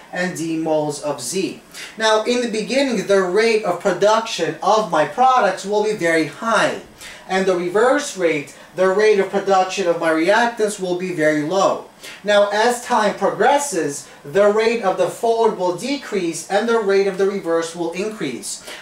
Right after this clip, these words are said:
until the two rates are equal. At this point, our equation, our reaction, has achieved equilibrium. At equilibrium,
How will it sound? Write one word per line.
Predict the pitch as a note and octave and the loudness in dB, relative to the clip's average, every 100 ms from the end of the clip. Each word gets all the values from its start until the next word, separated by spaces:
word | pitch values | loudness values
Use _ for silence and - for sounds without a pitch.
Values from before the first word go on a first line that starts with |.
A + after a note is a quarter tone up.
| - | -2
until | F3+ F3 - C#4+ B3+ G3 F3+ - - | -2 0 0 2 4 4 2 -6 0
the | A3 | 2
two | G#3+ B3 A#3+ | 2 -2 0
rates | F#3+ F#3 F3 - | 2 2 -2 0
are | E3+ E3+ | 0 0
equal. | F#3 F#3+ - C3 B2+ | -2 -6 -6 -6 -4
At | D3 D3 | -2 2
this | C4+ - - | 2 0 -4
point, | G3 E3 D3+ D3 - - | 0 2 2 -2 -12 -6
our | F3 G#3 F#3+ F3+ | 2 4 4 2
equation, | F3 - - B3+ C#4 G3 E3+ | -8 -10 0 2 2 0 0
our | D#3+ D#3 | 2 2
reaction, | D#3+ G#3 C4 C4+ F#3 D#3+ D#3+ - - | 2 2 2 0 -4 -6 -8 -14 -2
has | G#3 A#3 | 0 2
achieved | B3+ - G#3+ G#3 F3+ F#3+ | 0 -4 -4 -4 -4 -4
equilibrium. | F#3+ - F#3 G3 G3+ E3 D3 C#3 | -4 0 0 2 2 0 -2 -2
At | F#3 G3+ | -2 0
equilibrium, | G3+ F3+ F3 A#3+ D4+ G#3+ F3+ D#3 D3 D3 | -2 -4 -2 2 2 2 2 2 0 -6